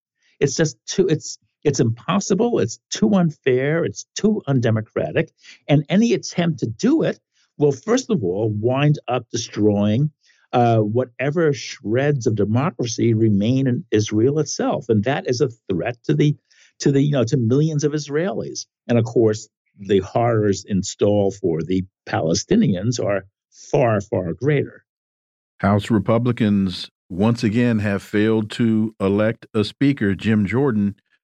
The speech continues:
Speaker 2: fails on his fourth attempt. And again, I quote that brilliant philosopher, Snidely Whiplash, "Curses foiled again."
Speaker 1: Yeah, but the, you know, the, the, the <laughs> Congress is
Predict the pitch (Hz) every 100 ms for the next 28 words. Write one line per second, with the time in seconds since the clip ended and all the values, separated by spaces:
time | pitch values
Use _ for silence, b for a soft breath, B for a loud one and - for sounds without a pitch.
0 | _ _ _ _ 120 120 120 117 107 113
1 | 113 107 107 - - 113 117 123 117 170
2 | 147 135 104 101 92 120 110 101 92 -
3 | 107 98 - 98 92 73 107 107 98 98
4 | 92 98 98 95 101 92 _ - - 101
5 | 101 98 95 113 120 90 87 87 - _
6 | _ - 170 143 101 90 87 92 _ _
7 | _ - 95 92 95 98 98 90 73 64
8 | _ _ _ _ _ _ _ _ _ _
9 | _ 147 185 202 170 262 311 233 156 208
10 | 208 214 175 170 180 165 170 147 160 156
11 | 147 _ - - 214 123 - - 107 110
12 | 147 - -